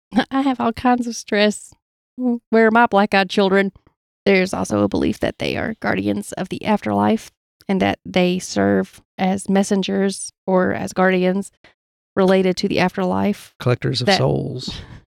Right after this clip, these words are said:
Speaker 1: Yeah.
Speaker 2: Psychopomps, I think the Greeks would call them.
Speaker 1: Yeah. That they are maybe warning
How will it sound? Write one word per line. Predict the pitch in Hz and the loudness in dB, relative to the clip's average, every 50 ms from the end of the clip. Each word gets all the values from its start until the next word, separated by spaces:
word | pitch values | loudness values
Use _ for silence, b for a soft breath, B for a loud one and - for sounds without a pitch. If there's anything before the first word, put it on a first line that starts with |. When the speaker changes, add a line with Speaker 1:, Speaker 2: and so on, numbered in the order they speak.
| - | -2
Speaker 1:
Yeah. | - 196 - - - | 2 2 2 4 2
Speaker 2:
Psychopomps, | 135 117 - 113 107 117 110 - - - | 2 0 0 -2 -6 -8 -10 -10 -8 -8
I | 110 | -6
think | - 117 117 - | -6 -6 -8 -10
the | - 123 | -10 -10
Greeks | - 113 117 - - - - - | -8 -8 -8 -8 -12 -14 -12 -14
would | 139 - | -16 -12
call | - 117 113 123 | -10 -10 -10 -8
them. | 123 117 123 113 - _ _ - | -10 -12 -12 -14 -14 _ _ -14
Speaker 1:
Yeah. | - - 202 - _ _ - | -12 -12 -12 -14 _ _ -16
That | 208 196 - | -14 -10 -6
they | 196 196 190 190 190 190 - _ _ _ _ _ _ _ _ | -6 -4 -4 -4 -6 -8 -12 _ _ _ _ _ _ _ _
are | 156 180 190 185 190 - - _ - - - - | -4 -2 -2 -2 -4 -6 -10 _ -16 -18 -16 -14
maybe | - 202 190 190 190 190 190 190 185 | -8 -4 0 2 4 4 4 2 0
warning | 180 170 180 180 180 185 185 190 185 185 190 196 | 0 0 0 2 2 2 2 2 0 0 -2 -6